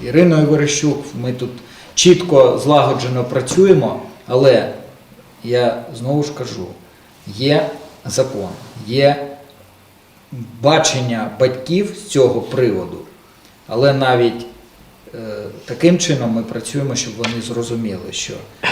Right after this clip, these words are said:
є територія, на яку вони тимчасово можуть переміститись, тому що це діти, і ця робота продовжується. П'ятдесят дев'ять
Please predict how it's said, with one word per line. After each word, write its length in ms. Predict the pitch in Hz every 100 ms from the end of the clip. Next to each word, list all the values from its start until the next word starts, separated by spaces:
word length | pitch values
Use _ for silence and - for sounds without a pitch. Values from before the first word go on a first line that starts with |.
| - 117
є 160 | 135
територія, 800 | 117 - 120 117 147 156 131 110 104
на 80 | 113
яку 220 | 110 -
вони 260 | 120 113 113 -
тимчасово 640 | 156 151 156 - 131 104
можуть 380 | 107 107 107 107
переміститись, 760 | 113 110 113 - 165 170 - - - -
тому 200 | - 120
що 140 | - 120
це 140 | -
діти, 400 | 110 101 101 - 110 - - -
і 40 |
ця 200 | 98 139
робота 440 | 135 113 117 110 107 - - - -
продовжується. 800 | - 101 98 - - - - - - - - - _
П'ятдесят 720 | 135 147 147 147 190 165 - - -
дев'ять 520 | 143 139 131 120 -